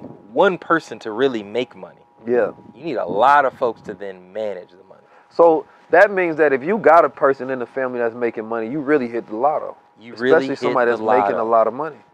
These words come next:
Speaker 1: Absolutely. That's what I'm saying. When you get that earner, when you have that LeBron, that Keys, right? Hopefully that's seen as me, right? Whatever that is in
Speaker 2: You
Speaker 1: the family.
Speaker 2: definitely the guy. You
Speaker 1: Right.
Speaker 2: being
Speaker 1: Well,
Speaker 2: modest,
Speaker 1: then
Speaker 2: y'all.
Speaker 1: what we need to have then is who is helping to manage that money.
Speaker 2: Right.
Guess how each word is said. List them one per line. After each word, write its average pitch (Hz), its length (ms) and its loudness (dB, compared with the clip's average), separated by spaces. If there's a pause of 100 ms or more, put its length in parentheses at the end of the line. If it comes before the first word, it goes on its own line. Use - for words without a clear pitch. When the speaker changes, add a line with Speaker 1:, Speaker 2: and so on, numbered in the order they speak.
(100)
Speaker 1:
Absolutely. 117 560 -6 (100)
That's 135 200 -4
what 143 60 -4
I'm 120 80 -10
saying. 117 280 -10
When 107 120 -12
you 139 100 -12
get 170 200 -4
that 160 260 0
earner, 131 360 0 (420)
when 120 120 -20
you 139 100 -14
have 156 340 0
that 123 180 0
LeBron, 107 600 -4 (380)
that 120 240 -4
Keys, 104 380 -14 (100)
right? 120 300 -2 (380)
Hopefully 120 540 -6
that's 117 220 0
seen 123 300 -10
as 107 120 -6
me, 113 300 -8
right? 110 220 -4
Whatever 131 380 -2
that 120 180 -4
is 139 180 -4
in 139 80 -2
Speaker 2:
You 135 60 -2
Speaker 1:
the 120 80 2
family. 127 180 6
Speaker 2:
definitely 110 260 -4
the 104 120 -6
guy. 98 280 0
You 117 60 -2
Speaker 1:
Right. 151 160 4
Speaker 2:
being 120 140 0
Speaker 1:
Well, 117 100 2
Speaker 2:
modest, 107 180 4
Speaker 1:
then 185 180 0
Speaker 2:
y'all. - 100 -2
Speaker 1:
what 156 120 4
we 143 120 -2
need 156 240 -8
to 131 100 -4
have 160 360 0
then 123 160 -6
is 107 140 -10
who 175 200 -6
is 147 100 -8
helping 131 300 -10
to - 120 -20
manage 110 440 -10
that 92 200 -6
money. 107 140 0
Speaker 2:
Right. 101 180 2